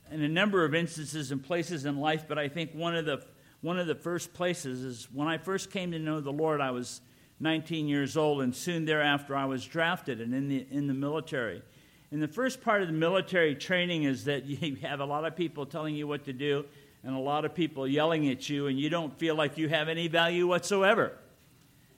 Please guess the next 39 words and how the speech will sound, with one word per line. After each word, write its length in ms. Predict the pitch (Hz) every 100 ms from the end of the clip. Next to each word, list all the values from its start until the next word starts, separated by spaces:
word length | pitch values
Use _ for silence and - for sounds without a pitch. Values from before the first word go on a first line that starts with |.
| _ - _
And, 320 | 156 160 151
um, 460 | 151 147 139 127 127 - - _ _ _ -
and 160 | 156
the 80 | 160
Lord 260 | 175 208 190
spoke 440 | - - 202 202
to 80 | 151
me 160 | 139
one 260 | 117 123 131
day, 240 | 127 123
and 100 | 113
I 120 | 117 117
think 240 | 240 254
he 100 | 277
even 240 | 247 185
gave 240 | 135 175 202
me 80 | 180
this 240 | 156 135
verse 320 | 170 175 175
when 80 | 156
I 120 | 151
was 220 | 139 135
reading, 440 | 143 160 160 120 107 - - - _ -
but 120 | 175
he 120 | 175
just 280 | 156 175 -
said, 300 | 196 170 143 - - -
"Mike, 380 | 160 208 247 220
you 80 | 240
know 160 | 247
what? 360 | 214 196 233 - - _ _ _ _ -
You 180 | 190 269
can 200 | 262 151
clean 540 | - 220 220 220 202
toilets 760 | 202 - 190 160 123 - - - _ _ _ _ _ - -
heartily 600 | 175 180 170 135 104 107 - - _ _
to 120 | -
the 120 | 127 131
Lord." 400 | 139 139 110